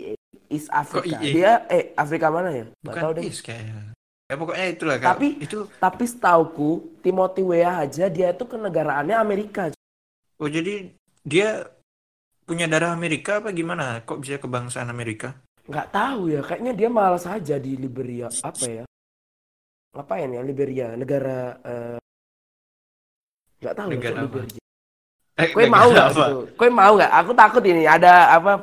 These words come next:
Speaker 1: pro-, perompak nanti, ditangkap perompak.
Speaker 2: <laughs> Perompak kan Somalia, Cuk.
Speaker 1: <laughs> Kan iya, iya.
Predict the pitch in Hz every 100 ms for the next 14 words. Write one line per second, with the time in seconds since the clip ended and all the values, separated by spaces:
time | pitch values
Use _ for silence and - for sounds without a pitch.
0 | - - 170 175 - - 185 175 147 214
1 | 151 135 127 139 147 131 143 143 107 -
2 | 208 214 - 233 - 220 185 - 254 247
3 | - 180 156 143 156 165 170 151 143 139
4 | 151 147 127 135 127 _ _ - - -
5 | 190 - - - 170 165 160 156 147 160
6 | 123 110